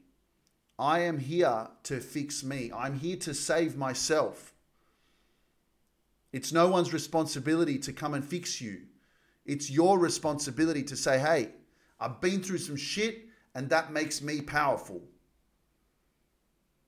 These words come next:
But I'm not going to allow something that happened to me five years ago, ten years ago, twenty years ago to continue to persist into my future.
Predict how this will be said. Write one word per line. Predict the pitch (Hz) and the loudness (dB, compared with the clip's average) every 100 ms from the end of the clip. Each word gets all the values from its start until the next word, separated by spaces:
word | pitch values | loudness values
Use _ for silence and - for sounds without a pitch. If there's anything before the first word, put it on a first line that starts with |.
| _ _ _ _ _ _ _ | _ _ _ _ _ _ _
But | 113 151 | 4 6
I'm | 147 160 | 6 6
not | 175 156 | 4 4
going | 165 165 151 | 2 2 0
to | 151 135 | -2 0
allow | 151 185 151 160 - | 2 2 2 0 -4
something | - 170 170 175 | -2 0 0 -2
that | 156 | -2
happened | 139 151 170 156 | -2 -4 -4 -8
to | 160 | -6
me | 131 113 | -4 -6
five | 107 165 160 156 131 | -4 0 2 2 0
years | 139 117 | -4 -2
ago, | 117 107 | 0 0
ten | - 180 170 | 0 0 0
years | 151 127 | 0 -2
ago, | 117 104 | -2 -4
twenty | - 170 165 156 | -2 -4 -2 -2
years | 185 165 | -4 -4
ago | 127 107 98 - - | -2 0 -2 -6 -12
to | - 170 | -2 -2
continue | 170 139 139 190 196 139 101 - - _ _ _ _ _ _ _ _ _ - | 0 -4 -2 0 2 0 -4 -8 -18 _ _ _ _ _ _ _ _ _ -2
to | 170 | 0
persist | - 139 - 185 - - - - _ _ _ _ _ _ _ _ _ | 0 -2 0 0 -2 -4 -8 -16 _ _ _ _ _ _ _ _ _
into | 165 185 180 175 - _ - | -4 -4 -4 -8 -16 _ -4
my | 139 131 117 | -2 -2 -2
future. | 175 196 - 98 | -4 -4 -4 -6